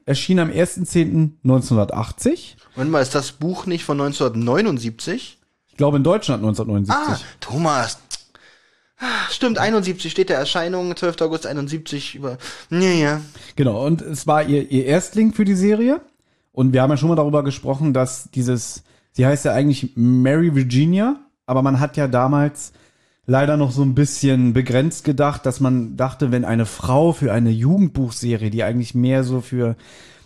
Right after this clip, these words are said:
Speaker 1: die männliche Zielgruppe war, dass das nicht gut aussehen würde.
Speaker 2: Dürfte man heute so gar nicht mehr argumentieren. <laughs> Also das wäre
Speaker 1: Nee.
Speaker 2: heute schon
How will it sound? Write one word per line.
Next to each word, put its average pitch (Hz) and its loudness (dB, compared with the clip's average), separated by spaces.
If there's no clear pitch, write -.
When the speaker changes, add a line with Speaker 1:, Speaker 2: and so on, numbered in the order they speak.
Speaker 1:
die 123 2
männliche 156 2
Zielgruppe 107 -4
war, 120 -2
dass - -4
das - -8
nicht 139 0
gut 147 -2
aussehen 101 -2
würde. 90 -4
Speaker 2:
Dürfte 135 0
man 123 -2
heute 135 0
so 127 0
gar 123 0
nicht 113 -8
mehr 123 -2
argumentieren. 113 -2
<laughs> 120 -6
Also 175 2
das 143 -2
wäre 117 2
Speaker 1:
Nee. 110 0
Speaker 2:
heute 107 0
schon 110 -2